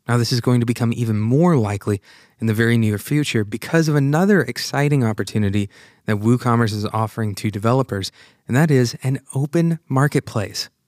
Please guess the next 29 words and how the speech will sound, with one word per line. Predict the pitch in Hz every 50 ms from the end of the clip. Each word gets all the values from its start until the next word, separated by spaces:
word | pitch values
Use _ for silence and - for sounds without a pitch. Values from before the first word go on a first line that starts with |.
| _
That | - 123 135 143
means | 139 135 127 120 107
that | 113 107
you | 101 110 117 131 165 185 196
as | 165 170 151
a | 175
developer, | 156 139 117 107 104 104 - 113 107
even | - 143 156 156 180 175
if | 170 156 -
you | 143 139 123 - -
aren't | 117 117 123 120 -
creating | - - 123 113 110 107 104 104 101
your | 101 107 98 -
own | - 117 127 147 165 175 180 170 _ - - _ _ _
e-commerce | - 120 120 113 - - 117 117 117 117 117 110 - -
websites, | - - 113 117 117 110 - - 107 98 101 104 - - _ - - - _ _ _ _ _ _ _ -
you | 107 113 123 165 175
can | - - 185
go | 151 147 127 127
in | 131 127 127 131
and | 131 127 120 113 -
create | - - - 143 127 143 131 143 165 190 190 151 120 85 - - - _ _ _ _ _ _ _ _
tools | - - - - 202 196 156 117 107 98 101 101 - - - -
for | - - - 117
people | 110 - - 135 - 131 120
who | 110 131 127 - -
are | - 107 127 131 139 143
using | 143 135 123 113 104 98 107 101 98 98
WooCommerce. | 98 98 - - 101 98 98 98 104 113 120 -